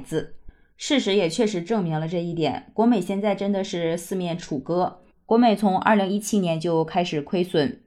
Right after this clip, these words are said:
从二零一七年到二零二一年这五年当中，国美亏损的总额达到了一百九十三亿元。连年亏损其实已经耗尽了国美的家底儿，但是市场形势并没有好转。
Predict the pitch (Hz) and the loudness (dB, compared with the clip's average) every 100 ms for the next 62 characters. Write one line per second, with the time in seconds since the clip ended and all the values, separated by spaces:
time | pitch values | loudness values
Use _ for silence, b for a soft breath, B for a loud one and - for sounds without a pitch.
0 | - 196 180 220 214 202 214 214 185 165 | -6 -2 2 4 4 4 0 0 0 0
1 | 165 185 165 - 180 175 190 185 180 156 | 2 4 6 4 4 4 2 2 0 0
2 | 151 160 214 170 151 147 170 185 185 180 | 0 2 2 2 0 0 2 0 0 -2
3 | 175 - - 175 202 175 127 - - 202 | -4 -8 0 4 4 2 0 -2 2 2
4 | 208 156 160 160 165 135 135 151 156 143 | 2 0 -2 -2 -2 -2 2 2 2 0
5 | 175 175 151 - 196 160 165 170 143 147 | 4 4 2 0 -2 0 -2 -2 -4 -4
6 | 151 202 196 202 165 139 139 - - _ | -2 2 4 2 2 2 0 -4 -12 _
7 | _ _ 220 247 247 254 254 226 190 160 | _ _ 4 6 8 6 6 4 2 0
8 | - 208 190 190 165 165 170 - 208 175 | 0 0 2 0 0 -2 -2 2 2 4
9 | 185 170 160 165 175 151 147 175 170 143 | 0 -2 0 0 0 0 0 0 4 2
10 | - 180 180 175 - 202 190 151 143 151 | 2 -2 0 -2 -2 -2 -2 -2 -2 -2
11 | 180 170 196 165 165 160 151 156 156 170 | -2 0 0 0 0 0 0 0 4 6
12 | 123 | 4